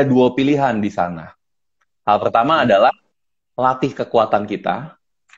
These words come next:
Speaker 1: atau latih kelemahan kita
Speaker 2: Hmm.
Speaker 1: untuk menjadi lebih kuat. Jadi, em, sebagai contoh gini,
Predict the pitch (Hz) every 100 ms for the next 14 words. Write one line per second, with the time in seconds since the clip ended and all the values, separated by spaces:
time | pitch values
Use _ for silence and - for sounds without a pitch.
0 | _ _ _ - 117 151 135 - 131 127
1 | 123 123 120 120 - - - _ _ _
2 | 113 110 120 113 117 107 98 117 104 87
3 | - _ _ _ _ _ _ _ _ _
4 | _ 123 135 151 151 - 127 123 120 120
5 | 117 117 117 131 127 123 123 123 123 123
6 | 104 87 82